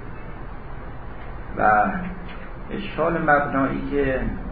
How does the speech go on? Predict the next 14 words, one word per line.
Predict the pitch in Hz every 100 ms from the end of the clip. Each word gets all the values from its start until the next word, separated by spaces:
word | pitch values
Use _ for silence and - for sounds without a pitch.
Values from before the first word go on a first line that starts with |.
| -
اون | 127 123
روزم | 117 113 110 110
گفتیم | 110 117 110
برایشون | 110 107 104 101 104
وارده، | 107 104 101 101 123 135 131 135 - - - - - -
اینه | - - 131
که | 127 127 123 113 113
کسر | 113 - 107
و |
انکسار | 104 101 98 98 110 123 123 113 - - -
در | 107
اعتباریات | - 107 98 98 98 101 98 101 104 104 101
راه | 101 101 101
نداره، | - 123 117